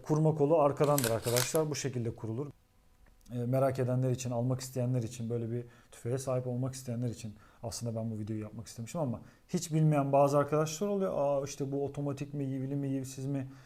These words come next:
gibi sorular. Onun, onun için de kısa bir özet geçeyim demek istedim açıkçası.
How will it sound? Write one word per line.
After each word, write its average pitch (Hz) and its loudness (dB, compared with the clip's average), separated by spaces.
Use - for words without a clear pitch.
gibi 135 -2
sorular. 156 2
Onun, 160 0
onun 160 -2
için 147 -2
de 185 0
kısa 156 0
bir 185 6
özet 180 2
geçeyim 196 -2
demek 160 0
istedim 151 -2
açıkçası. 127 -4